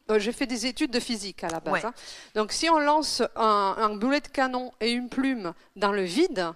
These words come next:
Speaker 1: ben, les deux vont tomber en même temps.
Speaker 2: Mm.
Speaker 1: Sauf que Galilée, il avait eu cette intuition, mais il était dans l'impossibilité de la
Speaker 2: Ouais.
Speaker 1: prouver.
Speaker 2: Mais oui.
Speaker 1: Et là,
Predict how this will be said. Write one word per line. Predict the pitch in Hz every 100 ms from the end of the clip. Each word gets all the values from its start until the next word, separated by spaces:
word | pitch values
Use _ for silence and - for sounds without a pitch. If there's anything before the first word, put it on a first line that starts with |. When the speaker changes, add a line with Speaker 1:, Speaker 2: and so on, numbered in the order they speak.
| - _ _ - - - 190
Speaker 1:
ben, | 226
les | 247
deux | 214 330
vont | 247 254
tomber | 262 262
en | 269
même | 233 202
temps. | 175 147
Speaker 2:
Mm. | - _ _ _ _ _ 160 160
Speaker 1:
Sauf | - 294
que | - 269
Galilée, | 214 220 240 254 247
il | 208
avait | 185 196
eu |
cette | 185 190 -
intuition, | 160 - 233 403 415 _ _ _
mais | 226 226
il | 214
était | 208 285 285 - _
dans | 196 185
l'impossibilité | 233 311 269 - 233 214 226 339
de | 247
la | 226
Speaker 2:
Ouais. |
Speaker 1:
prouver. | - - 196 170 165 - -
Speaker 2:
Mais | 190 208
oui. | 208 - - -
Speaker 1:
Et | 220
là, | 247